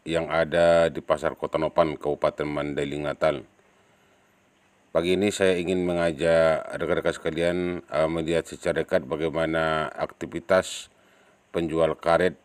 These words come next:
yang ada di Pasar Kota Nopan dan berapa sebenarnya harga karet yang dijual per minggu ini. Sebagaimana diketahui bersama, beberapa tahun terakhir ini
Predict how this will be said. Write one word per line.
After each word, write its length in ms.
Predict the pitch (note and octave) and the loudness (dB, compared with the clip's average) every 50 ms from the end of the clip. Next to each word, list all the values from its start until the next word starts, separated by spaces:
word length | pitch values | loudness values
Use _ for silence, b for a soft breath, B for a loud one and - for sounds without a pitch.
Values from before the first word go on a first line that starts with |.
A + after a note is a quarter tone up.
| - - | -14 -8
yang 320 | D#2+ E2 E2+ D#2+ D2+ E2 | -4 -2 -2 -2 0 0
ada 160 | E2+ E2 E2+ | 0 0 0
di 160 | D#2 D#2 D#2 | -2 -4 -4
Pasar 240 | - D#2 D2 E2 D#2 | -6 -6 -6 -6 -6
Kota 240 | - D#2 - - E2 | -6 -6 -4 -2 -2
Nopan 560 | E2 D#2+ - - E2+ F2 F#2 F#2+ F#2 F2+ - _ b b b b b b b b _ | -2 -2 0 2 2 2 2 0 -4 -6 -8 _ b b b b b b b b _
dan 320 | C2 C2+ F2+ F2 F2 D#2+ | -2 2 2 2 2 2
berapa 560 | D#2+ F2 F#2 G2 G2+ - - G2+ F#2+ F2 E2 | 2 4 6 6 6 6 6 6 6 6 6
sebenarnya 560 | - - - - E2 F2 E2+ D#2+ D#2+ F#2 F#2 F2 | 2 -4 -8 -4 -2 0 0 0 0 0 0 0
harga 240 | F2 D#2 D#2+ E2 | 0 0 0 0
karet 400 | D#2 - E2+ F2 F2+ F2 F2+ D#2+ - _ _ _ _ _ _ _ _ _ _ _ _ _ _ _ - - | 0 2 4 4 4 4 2 0 -4 _ _ _ _ _ _ _ _ _ _ _ _ _ _ _ -10 -6
yang 160 | E2+ F2 E2+ E2+ | -6 -4 -4 -4
dijual 320 | D#2 D#2 F2+ F#2+ F#2 F2+ | -2 2 4 4 4 4
per 240 | - - F2+ E2+ E2+ | 2 0 -2 -2 0
minggu 320 | E2+ E2 D#2+ C#2+ D2 D2+ | 0 -2 -2 -2 -4 -4
ini. 240 | D2+ D2+ D2+ D2 C#2 - _ _ _ _ _ _ _ _ _ _ _ _ _ _ _ _ _ _ b b b b b b b b b b b | -6 -6 -6 -8 -10 -10 _ _ _ _ _ _ _ _ _ _ _ _ _ _ _ _ _ _ b b b b b b b b b b b
Sebagaimana 800 | b - - G2 E2+ F#2+ F#2 G2 F#2 F#2+ F#2+ F#2+ F#2+ G2 G2 F#2+ | b -10 -6 -2 2 6 6 6 8 8 6 6 6 6 4 2
diketahui 480 | E2 F#2 - G2+ F#2+ - F#2+ F#2 F2+ F2+ | 2 0 -2 -2 0 2 2 2 2 2
bersama, 480 | - - F#2 F2 F2+ F#2+ G2 G#2 G#2+ G#2+ G#2+ G#2 G2+ G2 - _ _ _ _ | 2 2 2 2 4 4 2 2 0 -2 -6 -12 -18 -20 -20 _ _ _ _
beberapa 640 | - E2 E2 C#2+ - F#2 E2+ F2 F2 - - F2+ F2 | -4 -4 -4 0 2 4 6 6 6 6 6 4 4
tahun 320 | - - F2 E2+ E2+ E2 | 6 4 2 2 2 2
terakhir 320 | F2+ E2+ E2+ E2 E2+ F2 F2+ | 2 2 2 2 2 0 2
ini 320 | F#2 G2 G2+ G2 G2+ G2 | 2 2 2 2 0 -4